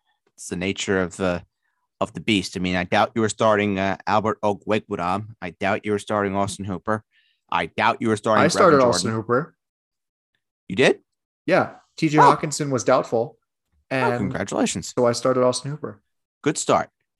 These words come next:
Speaker 1: Uh, I definitely doubt you were starting Brevin Jordan. And then you have Gronk, Freiermuth, Kyle Pitts. Kyle Pitts had a, had a nice little, uh, little bounce back for tight end standards, five for sixty-one. Not bad. But yeah,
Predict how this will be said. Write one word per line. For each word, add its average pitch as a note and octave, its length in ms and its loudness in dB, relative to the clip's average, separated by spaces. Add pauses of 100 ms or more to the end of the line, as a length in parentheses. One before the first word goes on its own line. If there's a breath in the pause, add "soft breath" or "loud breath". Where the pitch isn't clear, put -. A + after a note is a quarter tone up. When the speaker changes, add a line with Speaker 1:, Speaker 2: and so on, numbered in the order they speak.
(160)
Speaker 1:
Uh, A2 320 6
I G#2 100 0
definitely D#3 360 0
doubt D3 160 4
you A#2+ 120 0
were A#2 60 0
starting A2 320 0
Brevin G2+ 240 -4
Jordan. F2+ 460 -10 (600)
And B2 100 -2
then B2+ 100 2
you A#2 60 0
have A#2 280 -2
Gronk, G#2 440 2 (300)
Freiermuth, G#2+ 600 -2 (220)
Kyle G3+ 220 4
Pitts. - 420 -2 (400)
Kyle D#3 180 2
Pitts - 240 -4
had D3 140 0
a, B2 120 -4
had A#2+ 140 -2
a G2+ 80 -8
nice G#2+ 320 -4
little, G2 320 -6
uh, F#2 140 -2
little F#2+ 200 -4
bounce G2 280 -2
back A2 240 -2
for G#2 80 -6
tight G2+ 240 -4
end F#2 140 -4
standards, F#2+ 340 -8
five F2+ 260 -6
for - 80 -16
sixty-one. F#2+ 520 -10 (220)
Not G#2 220 -4
bad. G2 240 -4 (2000)
But G3+ 120 2
yeah, G#3 240 2